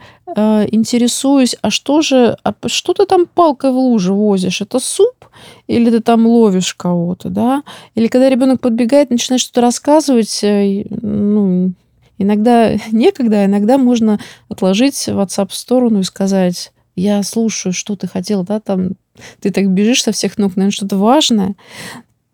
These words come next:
то расширение вот этого внутреннего мира, а, мира переживаний, подбираются слова,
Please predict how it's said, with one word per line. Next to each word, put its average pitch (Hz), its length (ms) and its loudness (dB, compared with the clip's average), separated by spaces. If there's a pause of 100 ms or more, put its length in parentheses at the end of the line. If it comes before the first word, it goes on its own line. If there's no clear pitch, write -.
то 240 320 2 (160)
расширение 247 840 2
вот 196 120 -4
этого 208 260 0
внутреннего 214 760 2
мира, 208 760 2
а, 196 380 0
мира 226 400 2
переживаний, 214 960 2
подбираются 226 680 0
слова, 202 760 0